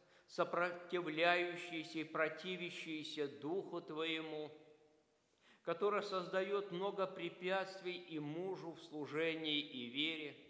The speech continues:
Яви, Господи, к ней милость Твою, чтобы она могла познать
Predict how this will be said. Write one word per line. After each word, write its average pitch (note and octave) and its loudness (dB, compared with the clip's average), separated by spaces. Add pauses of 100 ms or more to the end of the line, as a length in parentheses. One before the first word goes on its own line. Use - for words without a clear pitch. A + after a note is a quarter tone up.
(540)
Яви, F#3 4
Господи, F#3 2
к - -10
ней E3 0
милость F#3+ -2
Твою, D#3+ -2 (760)
чтобы E3+ 6
она F3 2
могла D#3 2
познать D#3+ 0